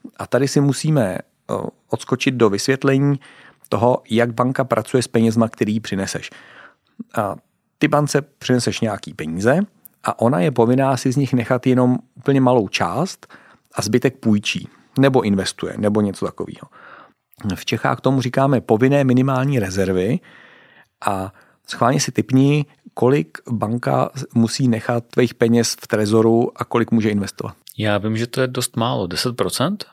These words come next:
Speaker 1: Mm, u nás jsou to dvě procenta
Speaker 2: Wow.
Speaker 1: a to jsme ještě v rámci světa na té horní, eh, horní straně. Většina bank na světě měla dvě procenta,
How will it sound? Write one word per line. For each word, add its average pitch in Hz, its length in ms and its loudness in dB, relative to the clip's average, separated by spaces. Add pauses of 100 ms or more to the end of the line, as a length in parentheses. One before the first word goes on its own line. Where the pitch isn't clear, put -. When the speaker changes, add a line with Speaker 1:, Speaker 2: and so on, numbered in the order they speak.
Speaker 1:
Mm, 110 260 4 (380)
u 113 100 0
nás 113 200 4
jsou 131 140 2
to 131 140 2
dvě 110 240 2
procenta 107 680 0 (100)
Speaker 2:
Wow. 98 160 0 (140)
Speaker 1:
a 117 100 -4
to 117 140 0
jsme 127 240 2
ještě 120 280 2
v 120 40 2
rámci 113 360 0
světa 110 320 0
na 110 80 0
té 110 160 -8
horní, 98 460 0 (340)
eh, 113 80 -4
horní 101 500 -2
straně. 95 400 -4 (720)
Většina 131 680 2 (120)
bank 110 460 -2
na 113 100 0
světě 117 280 0
měla 120 200 0
dvě 104 200 -4
procenta, 139 760 0